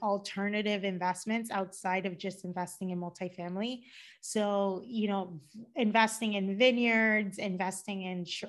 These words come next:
uh, self-storage, um, you know,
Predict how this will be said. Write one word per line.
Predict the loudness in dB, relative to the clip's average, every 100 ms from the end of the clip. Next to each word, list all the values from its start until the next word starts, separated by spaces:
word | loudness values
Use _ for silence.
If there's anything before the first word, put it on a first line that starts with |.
| -2
uh, | 0 0 -2
self-storage, | -4 -4 -4 -2 0 2 4 6 4 2 0 -8 -12 -20 -20 -20 -4
um, | -2 -2 -2 -6 -8 -4
you | 0
know, | 0 0